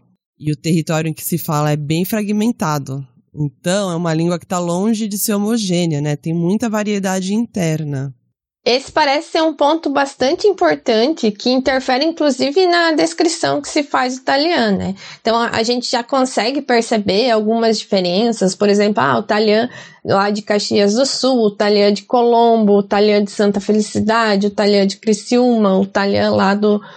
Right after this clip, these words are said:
Speaker 2: oeste do Paraná. É claro que é natural, né, que apareçam essas diferenças justamente, né, como um resultado do modo como essa língua foi se espalhando pelo território.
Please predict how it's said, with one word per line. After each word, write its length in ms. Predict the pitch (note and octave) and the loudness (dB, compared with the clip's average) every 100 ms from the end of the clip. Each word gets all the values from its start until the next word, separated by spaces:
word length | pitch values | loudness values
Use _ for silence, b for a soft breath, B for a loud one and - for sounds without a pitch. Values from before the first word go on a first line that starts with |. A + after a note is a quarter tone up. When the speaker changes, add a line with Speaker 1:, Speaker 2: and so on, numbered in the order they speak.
| B | B
Speaker 2:
oeste 460 | B G#3 G3 G3+ G#3 | B 2 2 0 0
do 100 | G#3 | 0
Paraná. 640 | G#3 G3+ G#3 A3+ F3+ F3 E3+ - _ _ | 2 2 2 0 2 2 -2 -4 _ _
É 80 | A3+ | -4
claro 340 | A3 B3 E4+ G#4+ | 0 0 0 -2
que 120 | - | -2
é 40 | |
natural, 720 | B3 A3 A#3+ D4+ D#4 A#3 G4+ - - | -2 -2 0 0 2 2 0 -6 -2
né, 180 | G#3+ | -2
que 140 | B3+ A#3 | 0 -2
apareçam 520 | G3+ G#3 G3+ A#3 A3+ | 0 2 2 0 0
essas 380 | G3+ G3+ G#3 G3 | 0 0 0 0
diferenças 680 | G3+ A#3 G3+ G3 B3 E4+ C4+ | 0 0 2 2 0 0 0
justamente, 720 | C4+ C#4 - E4 C4 C#4+ D4 | 0 0 -2 -2 -2 -4 -2
né, 180 | A#3 A#3+ | -2 0
como 240 | B3+ C4+ | 0 0
um 60 | C#4+ | 0
resultado 960 | C#4 B3+ D4 G4+ - G3+ A3 A3 G3+ B B B B | 0 0 0 -2 -2 -2 -2 -6 -10 B B B B
do 180 | G#3 A#3+ | -2 2
modo 280 | A#3 G3+ G#3+ | 2 2 0
como 400 | B3 A#3 A#3 A#3 | 0 2 4 2
essa 280 | A3+ A3+ B3 | 0 0 0
língua 340 | A3 A3+ A#3+ | 2 2 0
foi 380 | - G#3 A#3 A3+ | 2 2 4 2
se 200 | - A3+ | 0 0
espalhando 640 | A3+ - B3 A#3 F#3 A3 | 0 -2 -2 0 -2 -2
pelo 280 | A#3 G#3+ A#3 | 0 0 0
território. 760 | A#3 G#3+ A#3 C4 F#3+ E3 E3 | 0 0 0 -2 -2 0 -2